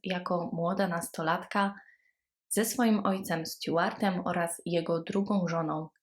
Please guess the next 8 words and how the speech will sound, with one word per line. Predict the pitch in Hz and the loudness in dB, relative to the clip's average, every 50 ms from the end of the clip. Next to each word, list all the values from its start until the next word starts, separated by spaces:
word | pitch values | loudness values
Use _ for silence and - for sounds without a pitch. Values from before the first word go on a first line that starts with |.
| _ - | _ -6
Casey. | - 175 170 175 190 190 - - - - - - _ _ _ _ _ _ _ _ _ _ _ _ _ _ _ - | -2 0 0 0 0 -2 -6 -6 -6 -6 -6 -8 _ _ _ _ _ _ _ _ _ _ _ _ _ _ _ -2
Christina | - 214 202 202 226 285 302 320 294 | 0 0 0 2 4 4 6 6 6
miała | 262 254 254 247 240 240 | 6 6 6 6 4 4
też | 240 226 214 202 208 - | 4 2 2 2 0 -2
dwóch | - - 214 196 196 - | -2 0 0 0 0 0
braci | - 185 196 214 208 - 202 190 | 2 2 2 4 2 0 -2 -2
oraz | 185 185 175 - - - | 0 -2 -2 -4 -4 -4
siostrę. | - 165 160 - - - - - - - | -2 -4 -4 -6 -6 -6 -6 -6 -6 -6